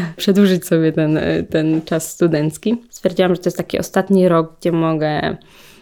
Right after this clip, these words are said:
e, jakby nie muszę pracować jeszcze w architekturze, więc mogę robić, co chcę i właśnie oczywiście jeździć na nartach.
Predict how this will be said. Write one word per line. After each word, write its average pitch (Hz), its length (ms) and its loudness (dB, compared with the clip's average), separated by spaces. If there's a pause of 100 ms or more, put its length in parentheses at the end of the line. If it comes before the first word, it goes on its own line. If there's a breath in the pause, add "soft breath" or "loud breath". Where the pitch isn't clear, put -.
(260 soft breath)
e, 170 260 -2
jakby 165 360 -2
nie 175 160 4
muszę 196 240 2
pracować 190 420 2
jeszcze 180 220 -2
w 165 40 0
architekturze, 214 720 2
więc 180 240 2
mogę 160 540 0 (120)
robić, 180 320 2
co - 160 0
chcę 247 360 2
i 196 200 4
właśnie 175 300 -2
oczywiście 170 380 -2
jeździć 160 260 2
na 180 100 2
nartach. - 480 -2